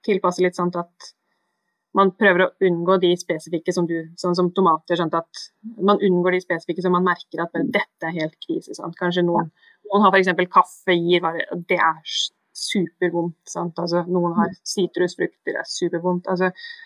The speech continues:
Speaker 1: eh, man merker litt hva som gjør kjempevondt, på en måte, og,
Speaker 2: Ja.
Speaker 1: og heller unngår det.
Speaker 2: Og så har Nina to spørsmål. Eh, eh, nummer en, om man har Crohns, vil man uansett reagere på enkelte matvarer, eller kan man ha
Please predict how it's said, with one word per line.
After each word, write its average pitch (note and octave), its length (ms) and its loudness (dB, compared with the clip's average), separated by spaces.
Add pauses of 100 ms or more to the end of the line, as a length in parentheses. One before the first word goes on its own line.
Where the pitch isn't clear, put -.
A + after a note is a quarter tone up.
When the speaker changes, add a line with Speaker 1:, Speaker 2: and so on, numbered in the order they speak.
(400)
Speaker 1:
eh, F#3 340 2 (200)
man G3 160 0
merker F#3 340 0
litt F#3 140 -2
hva F3 140 -2
som F3 180 -4
gjør D#3+ 180 -6 (160)
kjempevondt, - 720 -10
på - 20 -18
en F#3+ 60 -4
måte, G3+ 200 0
og, E3+ 80 6
Speaker 2:
Ja. - 60 0 (480)
Speaker 1:
og F3+ 60 0
heller E3+ 240 2
unngår F3+ 240 -4
det. F#2 160 -6 (300)
Speaker 2:
Og C#4 100 2
så D4+ 60 6
har D4 120 8
Nina A3+ 480 6
to G#3+ 140 -4
spørsmål. A#3+ 560 2
Eh, A#3 400 6 (200)
eh, D#3 180 -4
nummer A3 220 4
en, B3+ 160 8 (380)
om B3 120 8
man C4+ 180 10
har A#3+ 240 8
Crohns, F#3+ 420 -6
vil G#3+ 160 4
man C4+ 260 6
uansett A#3 600 4
reagere G3+ 560 2
på A3 100 0
enkelte G#3 340 -2
matvarer, F#3+ 520 2 (120)
eller A3+ 280 2 (160)
kan B3+ 300 6 (300)
man B3+ 160 8
ha A3+ 240 4